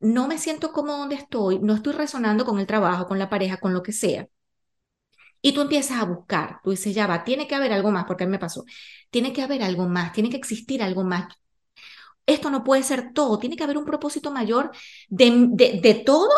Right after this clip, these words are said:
y también de mi existencia, o sea, no puede ser esto. Yo siento que yo puedo dar más que". Entonces empieza esa búsqueda.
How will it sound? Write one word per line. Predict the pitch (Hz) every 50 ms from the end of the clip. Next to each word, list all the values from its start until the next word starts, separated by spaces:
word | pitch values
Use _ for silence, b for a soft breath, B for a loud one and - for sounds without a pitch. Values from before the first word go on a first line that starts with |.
| - -
y | 330 359
también | 254 214 202 196 247
de | 349
mi | 440 330
existencia, | 226 - - 180 - - - 269 240 196 165 160 - 165 165
o |
sea, | 165 - 170 160 165
no | 180 190 208
puede | - 302 339 339 320
ser | 320 - 320 403
esto. | - 349 214 - - - 170 - - b b b b b b _ _ _ _ _ _
Yo | 175 175 240
siento | 240 254 294 285 320
que | - 254
yo | 247 247 247
puedo | 269 262 262 262
dar | 240 220 220 214
más | 233 302 311 - - -
que". | 233 202 - - - _ _ _ _ _ _ _ _ _
Entonces | - 277 - 302 - 415 440
empieza | 440 440 330 349 339 359
esa | 359 - - 339 320
búsqueda. | 302 277 233 220 - - - 185 185 208 233 240 - -